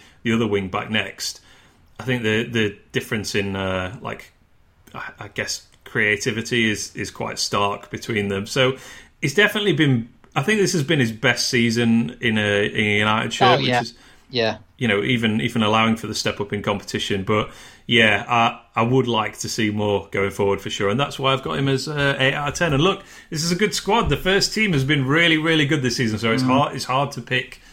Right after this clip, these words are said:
Speaker 1: areas to improve, I suppose. But
Speaker 2: Yeah.
Speaker 1: yeah, I just feel, I feel like our left hand side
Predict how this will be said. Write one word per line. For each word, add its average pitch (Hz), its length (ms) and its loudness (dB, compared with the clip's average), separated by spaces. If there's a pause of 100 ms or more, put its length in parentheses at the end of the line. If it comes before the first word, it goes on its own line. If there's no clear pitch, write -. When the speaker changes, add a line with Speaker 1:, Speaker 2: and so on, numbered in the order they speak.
(420)
Speaker 1:
areas 120 500 2
to 131 60 -2
improve, 113 380 0
I 90 40 -10
suppose. 98 360 -2
But 110 260 -2 (280)
Speaker 2:
Yeah. 120 220 2
Speaker 1:
yeah, 123 300 4
I 113 60 4
just 165 260 -2
feel, 143 640 2 (540)
I - 40 -2
feel 170 220 2
like 190 220 2
our 147 100 4
left 139 280 0
hand 113 220 0
side 101 580 0